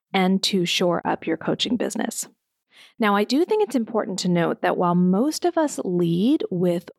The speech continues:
a primary coaching style,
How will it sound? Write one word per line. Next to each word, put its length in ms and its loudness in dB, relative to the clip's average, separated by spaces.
a 220 0
primary 640 0
coaching 540 -4
style, 680 -2